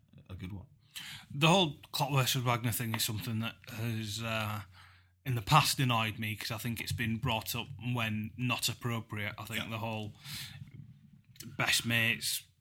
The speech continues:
Speaker 2: Wagner's
Speaker 1: Yeah.
Speaker 2: just
Speaker 1: It's a,
Speaker 2: Klopp.
Speaker 1: it's a well-trudged narrative, isn't it?
Speaker 2: Yeah, and the fact that people are still doing it is, you know, you can tell the person who's not seen much of Huddersfield Town if their introduction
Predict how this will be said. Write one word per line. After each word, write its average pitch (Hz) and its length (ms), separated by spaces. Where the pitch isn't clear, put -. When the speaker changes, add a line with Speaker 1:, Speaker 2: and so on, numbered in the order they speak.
Speaker 2:
Wagner's 113 520
Speaker 1:
Yeah. 80 60
Speaker 2:
just 113 280
Speaker 1:
It's - 160
a, 120 40
Speaker 2:
Klopp. 110 180
Speaker 1:
it's - 120
a 117 80
well-trudged 98 640
narrative, 90 420
isn't 87 200
it? 92 80
Speaker 2:
Yeah, 135 480
and 147 160
the 143 40
fact 127 180
that 113 80
people 120 260
are 110 40
still 123 200
doing 110 240
it 101 160
is, 117 200
you 120 140
know, 110 140
you 123 100
can 139 160
tell 147 260
the 139 100
person 123 380
who's 113 220
not 117 300
seen 113 220
much 113 260
of 113 100
Huddersfield 110 440
Town 107 300
if 104 100
their 110 200
introduction 107 640